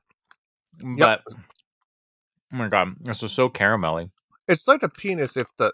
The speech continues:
Speaker 2: if your head of the penis was bigger than the actual penis,
Speaker 1: Mm-hmm.
Speaker 2: long apart.
Speaker 1: Yeah.
Speaker 2: So the mushroom tip is probably a little bit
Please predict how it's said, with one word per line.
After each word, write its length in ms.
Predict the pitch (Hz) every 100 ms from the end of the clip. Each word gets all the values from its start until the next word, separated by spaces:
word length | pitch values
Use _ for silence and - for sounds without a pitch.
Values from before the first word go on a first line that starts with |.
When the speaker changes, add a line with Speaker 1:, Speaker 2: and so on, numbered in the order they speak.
| -
Speaker 2:
if 160 | -
your 140 | 127 113
head 260 | - 165
of 120 | 165 127
the 80 |
penis 440 | 120 - 120 110 -
was 180 | 117 - -
bigger 320 | 139 131 120
than 140 | 113 110
the 140 | 110
actual 480 | 113 123 - 113 104
penis, 380 | - 117 98 92
Speaker 1:
Mm-hmm. 240 | 160 175 156
Speaker 2:
long 240 | 160 175
apart. 440 | - - 92 92 _ _ _
Speaker 1:
Yeah. 200 | 120 113 - _ _ _ - - _ -
Speaker 2:
So 80 | -
the 140 | 127
mushroom 400 | 127 180 - 143 120
tip 380 | - 127 113 _ _ _ _ _ -
is 160 | 123
probably 480 | - 165 147 143 131
a 80 | 120
little 240 | 123 147
bit 120 | 156